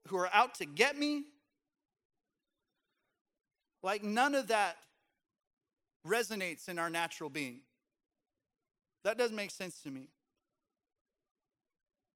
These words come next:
Like, if you talk about my mom, I'm gonna talk about your mama too. We love the Bible when it tells us of God's promises,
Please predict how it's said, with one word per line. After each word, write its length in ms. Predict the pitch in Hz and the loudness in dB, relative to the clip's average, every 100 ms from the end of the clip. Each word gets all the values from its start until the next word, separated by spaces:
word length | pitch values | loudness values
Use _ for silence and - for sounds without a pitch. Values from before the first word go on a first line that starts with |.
| _ _ _ _ _ _ _ _ _ | _ _ _ _ _ _ _ _ _
Like, 140 | 196 | -4
if 100 | 220 | -2
you 60 | 277 | -4
talk 200 | - 302 | 0 2
about 180 | 247 226 | 4 4
my 100 | 202 | 2
mom, 200 | 196 185 | 2 0
I'm 120 | 185 | -2
gonna 100 | 196 | -2
talk 140 | 185 | -2
about 220 | 165 151 - | 2 2 2
your 80 | |
mama 200 | 147 127 | -2 -2
too. 220 | 117 123 107 _ _ _ _ _ _ _ _ _ _ _ _ _ _ _ _ _ _ _ _ _ _ _ _ _ _ _ _ _ _ _ _ _ _ _ _ _ | -4 -10 -12 _ _ _ _ _ _ _ _ _ _ _ _ _ _ _ _ _ _ _ _ _ _ _ _ _ _ _ _ _ _ _ _ _ _ _ _ _
We 100 | 190 | 0
love 260 | 190 220 214 | 6 6 6
the 60 | |
Bible 360 | 185 190 185 175 | 6 6 6 2
when 120 | 165 | -2
it 100 | 160 | -2
tells 280 | 180 175 160 | 2 2 0
us 160 | 156 | -8
of 80 | 151 | -6
God's 240 | 147 151 - | 0 0 0
promises, 760 | 156 147 147 - 127 131 - | -2 -2 -2 -8 -12 -14 -20